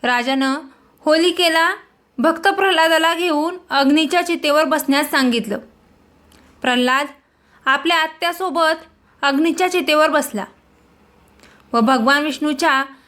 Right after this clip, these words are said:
नामस्मरणात लीन झाला आणि थोड्याच वेळात होलिका जळायला लागली आणि एक आकाशवाणी झाली, ज्यानुसार होलिकेला आठवलं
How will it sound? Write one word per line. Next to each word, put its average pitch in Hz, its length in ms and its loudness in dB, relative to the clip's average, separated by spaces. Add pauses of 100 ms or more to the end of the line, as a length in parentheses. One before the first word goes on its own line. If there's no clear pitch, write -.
(140)
नामस्मरणात 320 840 -2
लीन 320 280 0
झाला 262 320 0 (1160)
आणि 247 240 0
थोड्याच 277 360 2
वेळात 285 400 0 (760)
होलिका 294 400 2
जळायला 285 440 0
लागली 214 360 -4 (1300)
आणि 240 180 2
एक 320 140 0
आकाशवाणी 302 640 -4
झाली, 247 300 -4 (1700)
ज्यानुसार 269 680 0 (420)
होलिकेला 311 460 2
आठवलं 311 680 -2